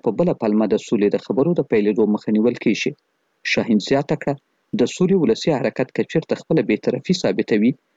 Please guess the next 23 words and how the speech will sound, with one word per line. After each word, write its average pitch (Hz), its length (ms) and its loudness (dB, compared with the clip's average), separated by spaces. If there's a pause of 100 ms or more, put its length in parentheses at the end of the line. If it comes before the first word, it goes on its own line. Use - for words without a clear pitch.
(180)
نو 117 60 6 (100)
پر 110 180 0
هغو 165 280 2
عناصرو 127 460 -2
د 101 140 0
فشار 160 240 0 (100)
راولي 104 300 2 (380)
چې - 140 -2
د - 20 4 (100)
سولې 202 240 2 (100)
ضد 170 160 0 (100)
دي 190 120 4
او 113 80 2 (100)
باید 110 240 2
د - 20 4 (120)
نورو 165 240 2
په 117 120 2
زړه 120 220 2
برابر 104 300 0 (100)
شعارونه 104 400 2 (140)
تکرار - 400 -2
نه 95 100 -2
کړي. 131 140 -2